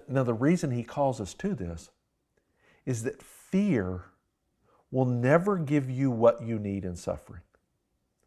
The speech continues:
Fear only makes suffering worse. And, and despite that, it'll also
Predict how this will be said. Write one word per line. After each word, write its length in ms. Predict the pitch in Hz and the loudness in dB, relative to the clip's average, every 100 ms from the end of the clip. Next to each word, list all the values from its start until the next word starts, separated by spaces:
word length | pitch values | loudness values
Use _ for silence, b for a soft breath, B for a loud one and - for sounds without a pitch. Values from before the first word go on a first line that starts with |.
| _ _ _ _ | _ _ _ _
Fear 600 | - - 151 147 117 - - _ | -20 -2 2 4 2 0 -10 _
only 600 | 110 120 131 135 131 120 _ 110 | 0 0 2 0 0 -4 _ -4
makes 260 | 98 - | -4 -4
suffering 440 | - 82 - 90 82 - | -6 -6 -4 -8 -8 -8
worse. 340 | 85 76 - _ _ _ _ _ _ _ _ _ _ _ _ _ _ _ _ b b b | -8 -8 -12 _ _ _ _ _ _ _ _ _ _ _ _ _ _ _ _ b b b
And, 140 | 120 - _ _ | -4 -4 _ _
and 240 | 117 104 - _ _ 135 | -6 -6 -8 _ _ -12
despite 460 | 101 - 117 160 156 | -10 -2 4 6 6
that, 160 | 90 | 4
it'll 280 | 98 101 90 - | 4 0 0 0
also 500 | 117 165 - 104 | 0 0 -2 -6